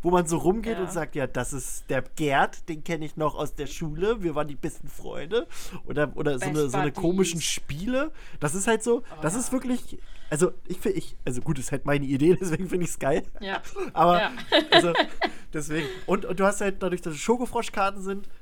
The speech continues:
Speaker 1: ne? Und ich glaub halt, also dadurch, dass du's dann halt auch in einem, in einem kleineren, größeren Rahmen machst, ist es vielleicht auch preislich noch okay. Also es wird zwar viel Geld kosten, aber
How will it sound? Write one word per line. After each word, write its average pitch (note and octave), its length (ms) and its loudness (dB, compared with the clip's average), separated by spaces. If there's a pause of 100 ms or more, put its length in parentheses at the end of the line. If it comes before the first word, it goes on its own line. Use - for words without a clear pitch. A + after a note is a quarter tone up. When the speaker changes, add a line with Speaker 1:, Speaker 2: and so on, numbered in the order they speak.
(260)
Speaker 1:
ne? A3+ 220 2 (200)
Und E3+ 160 0
ich - 120 -2
glaub D3 320 2
halt, G3 260 0
also D3+ 140 -4
dadurch, E3+ 360 2
dass D#3+ 200 -2
du's E3 140 -8
dann D#3+ 140 -4
halt D#3 140 -4
auch - 160 -8
in C#3 160 -4
einem, B2 300 -8 (680)
in C#3 100 -4
einem C3 160 -4
kleineren, F3+ 500 2
größeren G#3 600 2
Rahmen F#3+ 420 2
machst, F#3+ 380 -2
ist D3 100 -10
es E3 140 -2
vielleicht D#3+ 300 -4
auch D3 140 -8
preislich D3+ 440 -4
noch D3+ 160 -2
okay. C#3+ 320 -4
Also A#2 160 -4
es A2 100 -8
wird D3 160 0
zwar B2+ 220 0
viel D3 260 -4
Geld C#3+ 220 0
kosten, A3+ 320 -2 (460)
aber D#3 320 6